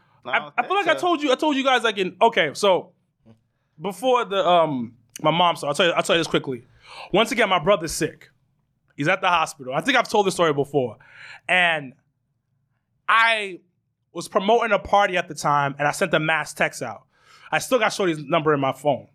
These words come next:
Speaker 1: Mm.
Speaker 2: I don't remember this chick's name, but she got the text. So hold on to that thought.
Speaker 1: Okay.
Speaker 2: I walk into the hospital, and so when, when my mo-, my brother was in the hospital, me and my mom took shifts. My mom would come, like, in the morning, afternoon,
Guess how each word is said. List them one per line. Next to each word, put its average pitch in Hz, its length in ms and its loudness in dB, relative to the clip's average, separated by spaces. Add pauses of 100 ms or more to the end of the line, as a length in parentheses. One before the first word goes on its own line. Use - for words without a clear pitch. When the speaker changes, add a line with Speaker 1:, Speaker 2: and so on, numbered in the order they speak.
(100)
Speaker 1:
Mm. 120 400 0 (500)
Speaker 2:
I 226 80 4
don't 277 100 2
remember 226 240 2
this 160 140 -4
chick's 147 180 -10
name, 123 140 -12 (440)
but 160 100 0
she 156 120 -2
got 175 160 0
the 143 60 -18
text. - 440 -8 (540)
So 139 320 0 (100)
hold 208 240 4
on 196 140 2
to 165 80 -4
that 147 200 -2
thought. - 180 -18 (420)
Speaker 1:
Okay. 104 220 -14 (320)
Speaker 2:
I 156 120 2
walk 233 220 4
into 269 160 -6
the 233 80 2
hospital, 170 560 0
and 165 380 0 (360)
so 180 420 0 (100)
when, 185 320 0
when 180 120 0
my 175 80 2
mo-, 190 200 2
my 226 80 2
brother 208 220 0
was 208 100 -2
in 208 60 -2
the 151 80 0
hospital, 160 680 -2 (240)
me 196 300 2
and 208 80 0
my 190 120 2
mom 175 320 2
took - 180 -6
shifts. - 480 -2
My 143 80 -2
mom 180 280 2
would 185 140 -4
come, 180 460 0
like, 160 140 -2
in 175 80 0
the 180 60 2
morning, 170 400 2
afternoon, 160 720 -6